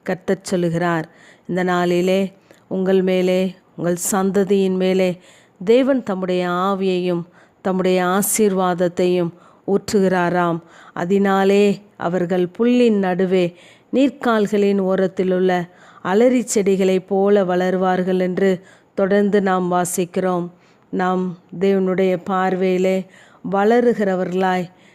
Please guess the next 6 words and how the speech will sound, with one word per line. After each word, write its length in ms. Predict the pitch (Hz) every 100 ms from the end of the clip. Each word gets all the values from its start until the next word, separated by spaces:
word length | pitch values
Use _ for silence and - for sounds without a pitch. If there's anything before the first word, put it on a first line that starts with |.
| _
நாம் 500 | - 190 190 185 190
தேவனை 520 | 185 202 202 202 196
ஆராதிக்கிறதிலே, 1160 | 185 180 190 196 190 185 208 190 180 190 190 180 - - _ -
தேவனோடு 600 | 190 220 226 226 233 240 240
கூட 460 | 220 208 196 175 - _ _ _
ஐக்கியப்படுகிறதிலே, 1200 | 196 214 208 233 - 196 185 185 185 185 185 185